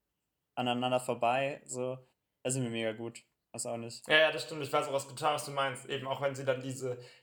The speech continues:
Speaker 2: diese ganzen Bluffs und so abziehen, dass man dann eben nicht denkt, ah, okay, jetzt spielt der Schauspieler eine andere Rolle, sondern man dann ja trotzdem durch dieses Gespielte noch die Rolle sieht,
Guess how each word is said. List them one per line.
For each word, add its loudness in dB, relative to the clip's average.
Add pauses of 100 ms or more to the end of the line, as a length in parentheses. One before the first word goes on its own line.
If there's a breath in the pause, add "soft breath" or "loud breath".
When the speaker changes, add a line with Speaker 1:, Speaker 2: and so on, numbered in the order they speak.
Speaker 2:
diese 0
ganzen -6
Bluffs 2
und -2
so -2
abziehen, -4
dass -2
man -4
dann -2
eben -4
nicht -6
denkt, 0 (260 loud breath)
ah, 4
okay, -4
jetzt -6
spielt -2
der 2
Schauspieler 2
eine -2
andere 0
Rolle, 2 (1600)
sondern 2
man 2
dann 2
ja 0
trotzdem 0
durch -2 (220)
dieses -4
Gespielte -2
noch -2
die -4
Rolle 2
sieht, -8